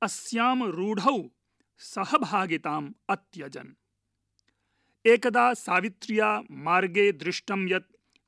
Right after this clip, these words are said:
कूपं निकषा शीर्णवस्त्रावृताः तथा कथिताः निम्नजातीयाः काश्चित्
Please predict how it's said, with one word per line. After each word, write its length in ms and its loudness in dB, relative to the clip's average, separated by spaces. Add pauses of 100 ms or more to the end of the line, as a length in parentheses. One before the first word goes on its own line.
कूपं 320 -6
निकषा 680 -6 (680)
शीर्णवस्त्रावृताः 1800 0 (560)
तथा 340 0
कथिताः 800 -2
निम्नजातीयाः 1400 2
काश्चित् 600 -4